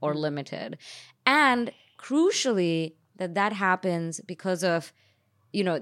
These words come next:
Speaker 1: they say, like, "Oh, the tabloids and everything finally died down, and now you're back here," to Natalie Portman's character, that that happens because this woman inserts herself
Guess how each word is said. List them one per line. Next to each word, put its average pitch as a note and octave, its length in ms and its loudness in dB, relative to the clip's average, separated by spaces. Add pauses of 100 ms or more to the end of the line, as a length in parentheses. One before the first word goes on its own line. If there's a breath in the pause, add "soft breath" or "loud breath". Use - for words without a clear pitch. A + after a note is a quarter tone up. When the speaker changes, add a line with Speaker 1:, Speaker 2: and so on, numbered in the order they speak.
Speaker 1:
they G#3 180 2
say, A3 280 0
like, F3 320 -2
"Oh, F3+ 280 -2
the D#3+ 120 -4
tabloids E3+ 600 -2
and D#3+ 140 -4
everything D#3 340 -4
finally D#3+ 420 -4
died D3 360 -4
down, D#3 400 0
and D3 160 -4
now D3+ 160 0
you're D#3 240 -2
back C#3 300 -2
here," E3 300 -2
to D3+ 120 -12
Natalie D3 320 -8
Portman's C#3 420 -8
character, D#3 440 -4
that D3 160 -4
that F3+ 160 -2
happens F#3+ 720 -2 (640 loud breath)
because G#3 520 0
this G3 200 -2
woman F#3 400 -2
inserts F#3 540 -6
herself D#3 640 -4